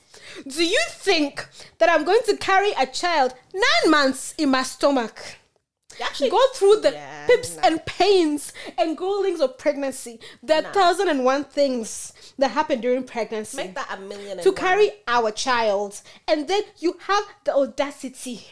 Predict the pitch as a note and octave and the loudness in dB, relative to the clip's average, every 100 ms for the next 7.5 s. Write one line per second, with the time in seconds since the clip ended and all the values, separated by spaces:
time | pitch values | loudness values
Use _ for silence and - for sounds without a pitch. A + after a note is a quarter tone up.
0 | _ - D#3 - B4 G#4+ D#4+ - F#4 G#4+ | _ -20 -20 -20 -20 -6 -4 2 2 2
1 | - D4+ D4 D4+ C#4 A#3 - - - - | 2 2 0 -4 -4 -6 -12 -20 -20 -20
2 | F3 - - F3 _ _ - _ - G4+ | -20 -20 -20 -20 _ _ -20 _ 0 2
3 | - A4 D5+ D5+ G4+ G4 - F4 E4 E4 | 4 6 6 6 6 6 4 2 2 0
4 | - A#3 G3 _ - - D4 - D#4 D4 | -2 -8 -10 _ -18 -10 -6 2 4 4
5 | F4 G#4 F4+ C4+ - - G4+ F4 D4 C#4 | 6 6 6 2 -2 -2 2 4 4 4
6 | - C#4+ D4 B3+ D#4 - G4+ F4 D#4 D4+ | 0 -2 0 2 2 2 0 2 0 0
7 | D4 C4+ A3 G#3 - | 2 0 -2 -10 -18